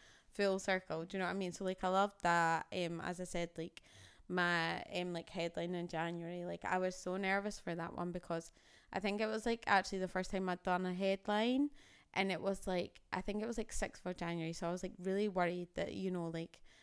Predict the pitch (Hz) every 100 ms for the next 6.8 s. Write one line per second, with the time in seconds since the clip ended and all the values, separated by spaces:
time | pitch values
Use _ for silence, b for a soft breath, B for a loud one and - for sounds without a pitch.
0 | b - 185 180 180 190 185 - 190 180
1 | - 185 180 - 180 - 180 185 - 175
2 | 180 180 180 - - 180 180 196 190 185
3 | 185 190 185 180 170 170 175 180 175 175
4 | 190 190 208 190 - 190 180 208 226 208
5 | 180 - 185 160 156 180 180 170 190 190
6 | 202 208 - 208 202 196 160 165